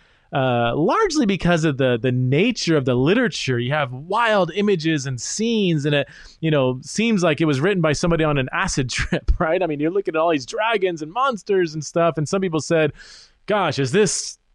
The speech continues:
should this be in the canon? This doesn't feel like the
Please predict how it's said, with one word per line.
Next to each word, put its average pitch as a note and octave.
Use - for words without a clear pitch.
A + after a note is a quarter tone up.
should C#3+
this F3
be F3
in D3
the C3+
canon? F#3+
This C#3+
doesn't E3+
feel G3+
like C3
the C3